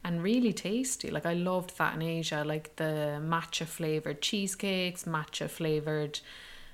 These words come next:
like, kind of, um, roulades, just, like, oh, delicious. Um,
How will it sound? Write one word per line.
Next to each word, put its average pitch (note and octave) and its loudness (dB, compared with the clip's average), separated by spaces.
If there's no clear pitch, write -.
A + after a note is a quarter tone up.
like, D3+ 2
kind D#3+ 4
of, D3 -2
um, D3+ 0
roulades, F3 2
just, - -2
like, D#3 -12
oh, - -14
delicious. - -6
Um, D#3+ 6